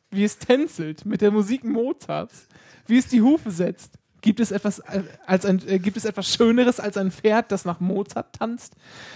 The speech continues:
Ich kann kein Pferd essen. Nicht als würzige Wurst und nicht als rheinischen Sauerbraten. Wir haben jetzt den Skandal der falsch deklarierten Tiefkühlkost. Pferdehack statt Rinderhack.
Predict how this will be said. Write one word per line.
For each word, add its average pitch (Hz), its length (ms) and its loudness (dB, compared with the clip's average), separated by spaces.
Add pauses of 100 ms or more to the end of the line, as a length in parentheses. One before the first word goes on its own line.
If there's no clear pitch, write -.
(200)
Ich - 120 2
kann 208 200 4
kein 160 200 0
Pferd 151 300 -2
essen. 175 240 -4
Nicht 247 200 4
als 185 200 -4
würzige 175 440 0
Wurst 302 340 4
und 233 80 0
nicht 233 180 0
als 196 180 0
rheinischen 180 420 2
Sauerbraten. 156 640 2
Wir 170 120 -2
haben 196 280 2
jetzt 175 180 -2
den 170 140 0
Skandal 160 500 -4 (320)
der 160 100 0
falsch 160 300 -4
deklarierten 165 540 -4
Tiefkühlkost. 147 640 -6 (320)
Pferdehack 208 720 2
statt - 320 0
Rinderhack. 156 540 -2